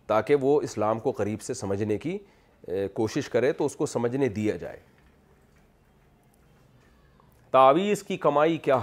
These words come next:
حلال ہے؟ جو لوگ تعویذ گنڈے کرتے ہیں اور ماہانہ چالیس پچاس ہزار روپے کماتے ہیں،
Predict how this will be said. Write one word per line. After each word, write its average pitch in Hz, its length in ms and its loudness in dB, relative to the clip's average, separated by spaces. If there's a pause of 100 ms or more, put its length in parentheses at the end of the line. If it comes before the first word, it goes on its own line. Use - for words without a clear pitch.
(100)
حلال 135 320 10
ہے؟ 98 220 2 (240)
جو 92 160 0
لوگ 127 260 6
تعویذ 123 580 4
گنڈے 127 300 2
کرتے 123 440 -2
ہیں 131 380 2
اور 101 180 0
ماہانہ 110 460 0 (260)
چالیس 98 380 -4
پچاس 117 380 -2
ہزار 117 260 2
روپے 120 260 -2
کماتے 120 560 0
ہیں، 127 280 0